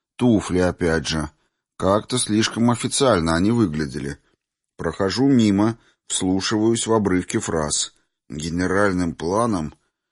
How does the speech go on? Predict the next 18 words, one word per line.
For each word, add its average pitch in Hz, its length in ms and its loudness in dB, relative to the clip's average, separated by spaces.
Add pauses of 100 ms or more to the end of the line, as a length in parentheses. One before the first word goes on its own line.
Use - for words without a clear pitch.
(140)
Да, 117 460 2
вроде 120 400 4
видел, 120 500 2
точно 131 340 0
не 123 120 2
скажу. 110 580 0 (340)
Заглядываю 107 840 2
в - 80 -6
крохотную 104 720 2
лавку, 110 580 2
покупаю 98 640 0
мороженое, 113 840 0
неспешно 98 720 0
съедаю, 98 720 0 (360)
наворачивая 98 800 4
круги 85 420 -2
по 90 140 -2
дворам. 80 520 0